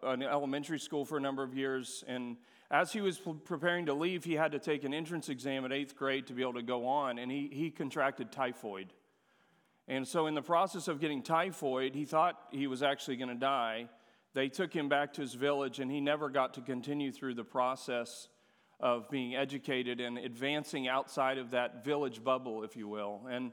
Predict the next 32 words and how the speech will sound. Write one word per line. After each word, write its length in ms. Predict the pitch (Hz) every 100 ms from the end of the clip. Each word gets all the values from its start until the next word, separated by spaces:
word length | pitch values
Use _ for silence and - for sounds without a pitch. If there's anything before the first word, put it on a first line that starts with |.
| - - -
so 200 | - 165
he 120 | 160
wondered 460 | 170 165 202 190 156
at 160 | 147 147
that 180 | 147
time 520 | - 160 160 156 143 131 - _ _ _ _ -
what 360 | 131 156 156 147
the 80 |
Lord 220 | 143 156 147
was 160 | 131
gonna 160 | 147 131
do 120 | 143
with 140 | 135
his 160 | 120 107
life. 520 | 113 107 101 - - _ _ _ _ _ _
And 200 | 135 139
you 80 | 147
fast 320 | 147 170 175
forward 260 | 180 175 156
that 460 | 160 151 143 - - - _ -
a 80 | 143
number 260 | 156 160
of 120 | 151 135
years, 600 | 147 151 147 139 - - -
uh, 180 | 131 127
he's 240 | 151 131
an 100 | 139
adult 340 | 135 147 147 147
now. 340 | 143 143 139
He's, 440 | 123 127 120 - - _ _ -
um, 460 | 127 127 127 120 110 _ _ _ _ - - -
uh, 240 | 135 127